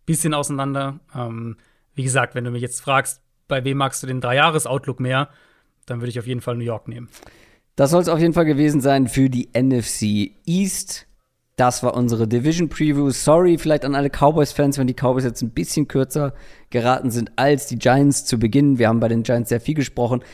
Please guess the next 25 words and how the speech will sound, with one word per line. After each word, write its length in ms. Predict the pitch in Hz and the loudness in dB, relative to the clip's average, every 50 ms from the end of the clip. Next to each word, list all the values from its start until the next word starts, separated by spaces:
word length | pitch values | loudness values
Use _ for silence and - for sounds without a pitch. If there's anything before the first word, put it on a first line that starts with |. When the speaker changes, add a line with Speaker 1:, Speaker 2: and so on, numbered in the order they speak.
| - - | -12 -4
Speaker 2:
Liegt 180 | - 208 220 226 | -2 0 2 4
damit 180 | 240 233 202 - | 4 4 4 4
aber 160 | 180 175 180 | 4 6 4
auch 80 | 160 - | 4 4
daran, 300 | - 160 151 151 151 135 | 4 4 4 6 4 4
dass 140 | 135 127 - | 2 2 0
sich 140 | 127 - | -2 -2
da 160 | - 123 113 113 | 2 2 2 2
einiges 640 | - 107 107 113 110 107 98 107 104 101 - - - - - - - - - - | 2 0 0 0 0 0 0 -2 -2 -4 -4 -10 -16 -18 -20 -20 -20 -20 -20 -20
verändert 720 | - - - 131 - 139 139 147 143 127 104 87 - - | -4 -2 0 0 2 4 4 6 6 4 4 2 0 -2
hat. 320 | 98 92 - - - - - - - - - - - - - - - _ _ _ _ _ | -2 -4 -4 -6 -12 -16 -16 -18 -18 -18 -18 -18 -20 -20 -20 -20 -20 _ _ _ _ _
Aber 480 | _ - 156 170 165 127 101 82 - - | _ 4 6 6 6 4 2 -2 -2 0
machen 280 | - 123 151 160 165 170 | 4 4 6 6 6 6
wir 120 | 170 165 | 4 4
Feierabend 640 | - - 170 175 196 196 175 156 170 175 196 196 - | 4 6 6 6 6 6 6 4 4 4 2 0 0
für 260 | - - 160 156 143 | 2 4 4 6 6
heute. 760 | 131 135 143 147 165 156 - 180 214 277 349 - - - - - _ _ _ _ _ _ - - | 6 6 4 4 4 4 4 4 4 4 4 -2 -6 -10 -12 -16 _ _ _ _ _ _ -12 -4
Ähm, 840 | - 143 151 147 151 151 151 147 147 151 151 151 151 151 156 156 156 151 | 0 2 4 6 6 6 6 6 4 4 4 4 4 4 4 4 4 4
hast 180 | 143 139 - | 2 2 0
du 40 | 180 | 0
noch 160 | 196 190 170 | 0 0 2
was 300 | 170 175 - - - - - | 0 -2 -2 -4 -6 -6 -4
zu 100 | - 147 | -2 0
sagen, 380 | 139 147 151 160 170 175 170 - - - - | 0 2 2 0 0 -4 -6 -6 -8 -10 -6
Adrian? 460 | - 156 151 147 151 156 156 160 156 | -4 -2 -2 -2 -2 -2 -4 -4 -6